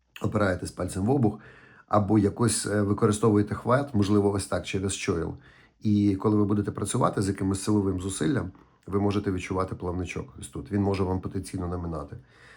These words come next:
<clears throat> Але пам'ятаємо, що складені ножі, вони часто не про тривалий ріст, не про якусь,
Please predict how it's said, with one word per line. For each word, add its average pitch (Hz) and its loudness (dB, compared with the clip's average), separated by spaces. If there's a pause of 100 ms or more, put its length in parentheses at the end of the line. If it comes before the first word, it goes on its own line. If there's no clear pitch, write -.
(260)
<clears throat> 127 4
Але 117 4
пам'ятаємо, 131 2
що 98 2
складені 98 0
ножі, 98 0
вони 90 -2
часто 87 -4
не 107 0
про 113 -2
тривалий 95 0
ріст, 98 -4
не 104 2
про 95 -4
якусь, 95 -4